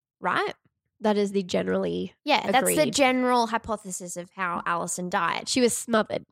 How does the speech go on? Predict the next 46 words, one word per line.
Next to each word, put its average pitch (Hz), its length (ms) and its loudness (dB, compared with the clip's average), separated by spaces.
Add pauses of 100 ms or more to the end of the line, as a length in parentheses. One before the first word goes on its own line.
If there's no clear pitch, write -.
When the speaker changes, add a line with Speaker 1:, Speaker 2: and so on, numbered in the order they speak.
(120)
Speaker 1:
She - 160 -6
was 269 120 0
smothered. 247 440 2
So 285 220 0
smothering 339 600 0
and 277 100 0
strang-, 180 300 0 (100)
s-, - 180 -6 (180)
like, - 180 -4
strang-, 180 360 -2 (140)
strangling, 196 680 -4
I 180 60 -8
can't - 220 -12
say - 100 -10
that - 160 -10
word. - 220 -8 (460)
They're, 311 140 4
like, 277 300 0 (480)
really 294 380 4
hard 233 520 0
to - 140 -4
do. 220 440 0 (600)
Like, 247 180 0 (300)
it's - 220 -2
not 381 160 2
an 480 120 4 (180)
easy 240 320 0
way 214 200 2
to 202 80 -8 (100)
kill 254 300 -2
somebody. 185 720 -4 (440)
And 269 120 -4
I 269 100 -4
just, 262 180 -12 (420)
I 254 100 -14
don't - 160 -20
know. 226 280 -10
Speaker 2:
The 285 140 4
judges, 302 460 2
the 269 140 4
High 285 200 2
Court 262 200 0
judges 214 340 0
said, 190 280 0
you 214 160 -2
know, 196 220 2